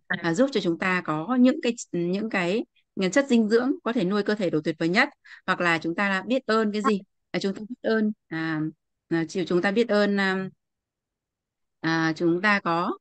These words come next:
à, cái, à, cái miệng xinh xắn, đúng không? Nói ra vàng ra bạc, đúng không? Ra hương, ra hoa, ra vàng, ra bạc, ra tiền, à, ra bạc, đúng không anh chị? Tại vì ở đây các anh chị thấy rằng là cái lời nói của chúng ta nó rất là quan trọng anh chị ạ.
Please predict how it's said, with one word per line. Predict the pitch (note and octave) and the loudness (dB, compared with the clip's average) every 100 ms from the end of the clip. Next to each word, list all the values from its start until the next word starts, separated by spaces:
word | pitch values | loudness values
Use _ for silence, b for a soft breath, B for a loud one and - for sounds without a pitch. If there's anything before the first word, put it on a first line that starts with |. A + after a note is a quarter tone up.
| _ | _
à, | - E3 | -8 -6
cái, | E3 E3 A3+ | -2 0 0
à, | A#3+ A3 - _ | 0 0 -6 _
cái | G3 | 4
miệng | A#3+ C4 | 6 6
xinh | - A#3+ | 4 2
xắn, | A#3+ A#3 F#4 | 4 4 4
đúng | E4+ B3 | 4 4
không? | B3+ C4 - _ _ | 6 4 0 _ _
Nói | F#3+ G3+ | -2 0
ra | A3+ A3+ A3 G3+ F3+ | 2 2 2 -2 -4
vàng | F3 F#3 F#3 | -2 0 0
ra | F#3 G#3+ | -2 2
bạc, | G#3 G3+ G3+ | 4 2 0
đúng | G3+ | 0
không? | A#3+ A#3 G#3+ G3 F#3 _ | 0 0 -4 -10 -14 _
Ra | E3+ A3+ | -4 0
hương, | A3+ A#3 A3 | 4 6 6
ra | |
hoa, | G#3+ A3 G#3+ | 2 2 0
ra | G#3+ | 0
vàng, | G3 F3+ | 0 0
ra | E3+ | 0
bạc, | G3 F#3 E3+ | 0 0 0
ra | G3+ | -2
tiền, | G3 F#3 F3 D#3+ - F#3 - | 2 2 2 -2 -8 -10 -6
à, | - | -2
ra | F3+ | 0
bạc, | A3 G#3+ G3 | 2 2 2
đúng | F#3 | 0
không | G#3+ | 2
anh | A#3+ | 4
chị? | A#3+ A#3 - _ - | 4 2 0 _ -4
Tại | F#3 | 0
vì | F#3+ | 4
ở | F3 | 4
đây | G3+ | 4
các | G3+ | 2
anh | |
chị | G#3 F3 | -2 -4
thấy | |
rằng | F#3+ F#3+ | -2 -2
là | E3 D#3 - _ _ | -2 -2 -6 _ _
cái | - | -4
lời | A3 G3 | 0 2
nói | E3+ | 2
của | F#3+ | 0
chúng | F3 | -2
ta | E3+ E3+ | -2 0
nó | F3+ | 0
rất | C4+ | -2
là | D4 | -2
quan | G3 F3+ | -4 -4
trọng | G3 D#3 | -4 -2
anh | E3+ | -2
chị | |
ạ. | G3 | 0